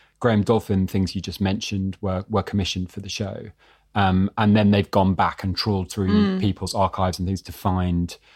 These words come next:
Speaker 1: uh, and there's, there's a couple of very famous things like Andy Warhol's, um, screen printed covers for, for Time magazine. But if we're talking, if we're thinking about him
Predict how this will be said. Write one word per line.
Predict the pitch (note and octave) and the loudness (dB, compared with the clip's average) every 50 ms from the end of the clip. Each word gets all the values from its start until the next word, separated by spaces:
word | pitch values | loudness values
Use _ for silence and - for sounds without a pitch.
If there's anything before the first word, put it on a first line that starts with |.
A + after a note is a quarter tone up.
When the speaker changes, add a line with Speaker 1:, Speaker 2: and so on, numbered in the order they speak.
| _ _ _ _ - | _ _ _ _ -4
Speaker 1:
uh, | F#2 F2+ F2 F2+ G2 | -2 -2 -2 0 0
and | G2+ | 0
there's, | G2 F#2+ - | 0 0 0
there's | - B2 - G#2+ G2 | -2 -2 -2 -4 -4
a | F2+ | -4
couple | - - F2+ - F#2 | -6 -8 -8 -6 -8
of | F2 - | -10 -6
very | - - F#2 F2+ | -2 -2 -2 -2
famous | - - G2+ F#2 F2+ F2 - | -2 -2 -2 -2 -2 -2 -4
things | - - F2+ F2 - | -4 -6 -6 -6 -6
like | F2+ F2 - - | -8 -8 -6 -4
Andy | F#2+ F#2 E2+ F#2 | -4 -4 -2 -2
Warhol's, | F2+ E2 F2+ F#2 E2 E2 F2+ F2 F2 F2 - - - - - - - - - | -4 -4 -4 -4 -4 -4 -4 -6 -6 -6 -6 -8 -6 -4 -4 -4 -4 -4 -4
um, | G2 F#2 F2 F2 F2 F2 F2 - - - _ _ | -4 -4 -2 -2 -4 -4 -6 -10 -14 -20 _ _
screen | - - - - A2 G2+ F#2 | -10 -6 0 2 2 4 2
printed | F2+ - F#2 F2 - F2 - | 2 0 -4 -4 -4 -8 -8
covers | - - F2+ F2+ F2+ - | -8 -8 -6 -6 -8 -10
for, | - G2 - _ | -10 -12 -14 _
for | _ - - | _ -12 -12
Time | F2+ - - G2 G2 F#2+ F#2+ | -10 -4 -2 0 0 2 0
magazine. | F2+ F2+ F2 - F2+ - - - D#2+ - - - A2 - - - - - - - _ _ _ - | 0 -2 -4 -8 -12 -12 -12 -12 -10 -12 -12 -14 -16 -18 -20 -20 -20 -20 -20 -20 _ _ _ 0
But | - D3 - | 0 0 2
if | F3 - - | 2 4 4
we're | F#3 | 4
talking, | F3+ - G3+ - - F#3 E3+ D3 - | 4 2 -2 -2 -2 -2 -2 -2 -2
if | D3+ - | -2 -2
we're | E3+ | -2
thinking | D#3 - F#3 F3 - E3 D3 | 0 0 0 0 2 2 2
about | C3 B2+ B2 - - | 2 2 2 0 -2
him | - - - D3 C#3 C3+ B2+ B2 A#2+ A#2+ A#2 A2+ - | -6 -2 2 4 6 6 6 6 6 6 4 2 0